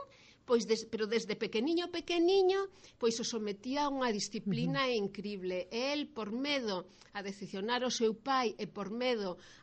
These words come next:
Speaker 1: aos seus arranques de violencia, porque era un home moi violento, pois nunca se rebelou, non? Hai un esce-, hai un escena moi divertida ao principio do libro,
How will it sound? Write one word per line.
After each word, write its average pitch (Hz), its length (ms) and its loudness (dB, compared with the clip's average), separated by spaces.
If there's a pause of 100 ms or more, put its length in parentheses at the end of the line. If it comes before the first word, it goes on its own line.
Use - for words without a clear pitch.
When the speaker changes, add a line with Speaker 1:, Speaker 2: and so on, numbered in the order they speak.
(100)
Speaker 1:
aos 196 240 -8
seus 208 400 -2
arranques 233 480 -4
de 233 80 0
violencia, 226 560 -2
porque 185 260 -8
era 233 140 2
un 233 80 0
home 233 240 0
moi 208 240 -4
violento, 277 800 -2 (480)
pois 226 320 2
nunca 247 240 0
se 233 240 -2
rebelou, 170 640 -4
non? 254 240 -4 (400)
Hai 190 160 -2
un 196 80 2
esce-, 196 400 -6
hai 196 320 -2
un 190 480 0
escena 196 320 -6
moi 190 160 -4
divertida 190 640 -2
ao 196 240 -6
principio 190 560 -4
do 185 80 0
libro, 220 560 -2